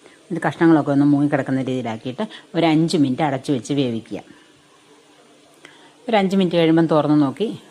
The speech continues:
ഒന്നും കൂടി ഒന്ന് കഷ്ണങ്ങളൊക്കെ ഒന്ന് ഇളക്കി താത്തിട്ടേച്ച് വീണ്ടും അടച്ച് വയ്ക്കുക. കറിയൊക്കെ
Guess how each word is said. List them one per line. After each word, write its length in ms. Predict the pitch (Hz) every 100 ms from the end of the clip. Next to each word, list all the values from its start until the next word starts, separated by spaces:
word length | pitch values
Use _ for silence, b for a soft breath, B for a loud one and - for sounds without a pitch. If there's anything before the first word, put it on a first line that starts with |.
| - 165
ഒന്നും 160 | 165 170
കൂടി 140 | 170 151
ഒന്ന് 140 | 139 170 165 151
കഷ്ണങ്ങളൊക്കെ 460 | 143 160 147 147 143
ഒന്ന് 120 | 143 143 160
ഇളക്കി 260 | 143 135 147
താത്തിട്ടേച്ച് 580 | 143 135 143 135 123 208 285 B B B _ _ _ _ _ _ - 185
വീണ്ടും 300 | 185 190 196
അടച്ച് 200 | 156 143 143
വയ്ക്കുക. 260 | 127 156 277 180 -
കറിയൊക്കെ 380 | 165 165 151